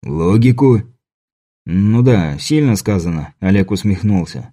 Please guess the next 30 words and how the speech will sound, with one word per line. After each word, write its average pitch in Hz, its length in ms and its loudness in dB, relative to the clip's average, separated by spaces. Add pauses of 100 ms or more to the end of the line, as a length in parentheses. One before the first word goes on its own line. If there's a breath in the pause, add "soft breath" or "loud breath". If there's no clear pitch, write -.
«Но 98 220 0
суть 131 300 0
не 104 80 0
меняется. 107 680 2 (380)
Вода 98 340 2
не 160 140 2
работает, 156 560 0
в 98 80 0
этом 110 240 2
мы 120 160 6
убедились. 123 580 2 (200)
И 104 120 0
свет 143 320 4
был 110 180 4
не 107 140 4
лунный, 120 420 4
а 117 60 2
солнечный. 85 720 -4 (300)
Значит, 120 420 0
было-таки 117 560 2
зеркало, 90 680 -2
но 101 160 0
ты 151 140 0
его 139 240 4
не 139 140 2
заметил». 135 640 0 (1400)
«Или 80 340 -2
было 92 600 0 (120)
что-то 98 540 -4
ещё?» 107 960 0